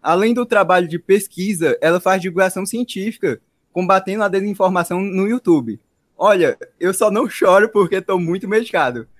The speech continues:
mas está sendo uma gravação emocionante pra mim. Sim, a nossa convidada de hoje é ela,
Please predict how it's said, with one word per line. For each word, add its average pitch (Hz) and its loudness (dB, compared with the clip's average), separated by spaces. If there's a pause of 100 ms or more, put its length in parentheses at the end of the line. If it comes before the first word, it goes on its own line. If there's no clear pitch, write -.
(180)
mas 170 -2
está 202 0
sendo 190 0
uma 190 0
gravação 175 0
emocionante 185 -2
pra 208 -6
mim. 170 -2 (920)
Sim, 208 -6 (420)
a 185 0
nossa 220 0
convidada 202 2
de 175 2
hoje 196 4
é 208 6
ela, 139 2